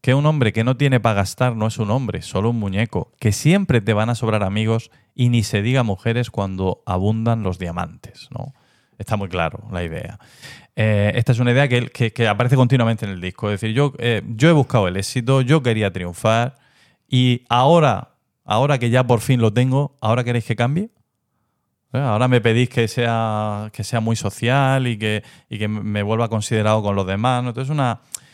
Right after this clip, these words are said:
como dejadme un poco disfrutar, ¿no? Que, que me, que me ha costado mucho llegar hasta aquí. Mm, siempre, eh, eh, con un punto de provocación. Sabe que está cogiendo la postura difícil de defender, pero la defiende.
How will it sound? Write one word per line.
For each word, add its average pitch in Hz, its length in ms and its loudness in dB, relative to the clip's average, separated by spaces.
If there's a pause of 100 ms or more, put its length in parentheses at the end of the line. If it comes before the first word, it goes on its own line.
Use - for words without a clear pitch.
(180)
como 95 220 -6
dejadme 107 280 0
un 120 60 0
poco 131 180 2
disfrutar, 127 500 0
¿no? 127 240 -2
Que, 101 400 -2
que 113 100 0
me, 104 140 -6
que 117 120 -6
me 107 80 0
ha 117 60 0
costado 127 260 0
mucho 113 240 -2
llegar 101 200 0
hasta 92 200 -4
aquí. 92 220 -8 (580)
Mm, 120 460 2 (240)
siempre, 180 640 -2 (160)
eh, 107 680 -2
eh, 113 180 -2
con 123 180 4
un 135 100 6
punto 160 300 2
de 147 60 -2
provocación. 98 680 -2
Sabe 120 280 0
que 127 60 -2
está 131 280 2
cogiendo 131 360 4
la 127 120 4
postura 117 720 2
difícil 120 460 2
de 127 80 6
defender, 147 560 4
pero 110 220 4
la 98 100 4
defiende. 92 500 -2